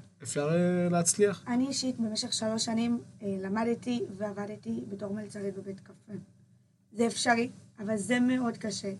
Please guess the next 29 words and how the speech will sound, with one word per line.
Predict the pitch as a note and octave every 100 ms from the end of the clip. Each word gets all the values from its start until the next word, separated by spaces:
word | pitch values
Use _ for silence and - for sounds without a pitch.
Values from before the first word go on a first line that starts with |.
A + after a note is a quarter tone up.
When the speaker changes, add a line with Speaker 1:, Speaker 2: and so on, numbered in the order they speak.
| -
Speaker 2:
כי | -
יום | A#3 B3 C4+
הלימודים | C#4+ B3+ A#3 C4 B3+
הוא | A#3
ארוך, | A3+ A3+ -
הוא | A#3
מהבוקר | A#3+ C4+ A#3 A#3 B3+ C4 - - -
עד | B3 A#3+
הערב, | A#3 G#3+ C#3+ G#3+ - - - _ -
משמונה | C#4 C#4+ C#4 C4+
בבוקר | B3 A#3+ C4 B3+
עד | A#3+
שמונה | A#3+ A#3 A3 G#3+
בערב. | G3+ G3 G#3+ G#3+ - _ _
אין | B3+ C4
לנו | C4 A#3+ A#3 A3+ A3 A3 A3 A3 - - -
לימודי | B3 A#3+ A#3 A#3+
צהריים, | A#3+ B3 A3 A3 G#3 A3 C4 - _ _ _ _ _
אה, | G#3+ G#3+ G#3+ A3 A3 A3+
ואחרי | G3 A#3+ - C4+ C#4 C#4
יום | C#4
הלימודים | C#4 C4+ C4 A#3+ C4+ C4+
יש | B3+ A#3+
התנסויות. | B3 B3+ B3+ C#4 A#3+ G3 - - _ _
לרוב | A#3+ A3+ A3
זה | A3
בימי | A3+ A3+ A3+
שני | B3 B3 C4+ C4+
ורביעי, | C4+ C4 C4 -